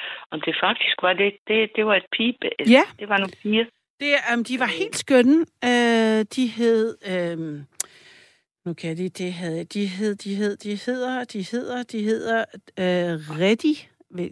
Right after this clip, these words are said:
Speaker 2: lidt irriterende, <laughs> fordi at det er gået fra, det er Ready, bare stadig, altså som i klar, bare stadig R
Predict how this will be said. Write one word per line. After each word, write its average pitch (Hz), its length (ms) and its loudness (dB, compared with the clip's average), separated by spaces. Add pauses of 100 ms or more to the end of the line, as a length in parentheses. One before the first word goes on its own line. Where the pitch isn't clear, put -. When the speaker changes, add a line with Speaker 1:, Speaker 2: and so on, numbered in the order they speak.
Speaker 2:
lidt 226 160 -2
irriterende, 196 580 -4 (160)
<laughs> - 240 -6
fordi - 360 -2
at 185 120 -4
det 185 120 0
er 170 40 -4
gået 196 220 0
fra, - 180 -2
det 190 180 -4
er 185 160 -2 (720)
Ready, 190 720 4 (120)
bare 190 280 2
stadig, 196 600 -2
altså - 180 -10
som 185 160 0
i 175 80 0 (100)
klar, 220 420 0 (340)
bare 185 180 -2
stadig 202 340 0 (100)
R 190 140 4